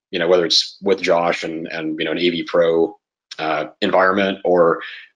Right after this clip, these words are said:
if it's Josh with another control system in the mix, and we're, you know, using the logic that's dictated by those systems,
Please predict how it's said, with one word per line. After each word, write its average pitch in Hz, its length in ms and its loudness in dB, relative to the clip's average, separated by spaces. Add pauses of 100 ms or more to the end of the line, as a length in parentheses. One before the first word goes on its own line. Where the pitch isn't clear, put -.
(140)
if 95 160 2
it's 90 140 0
Josh 80 420 -2
with 78 200 -6
another 80 280 -2
control 78 300 -4
system 82 280 -2
in 80 80 -10
the 78 60 -10
mix, 80 340 -4
and 82 100 -10
we're, 78 300 -4 (160)
you 87 80 -10
know, 78 40 -8
using 85 300 -2
the 78 80 -4
logic 80 440 -2
that's - 160 -4
dictated 78 440 -6
by - 140 -6
those - 220 -2
systems, - 720 -2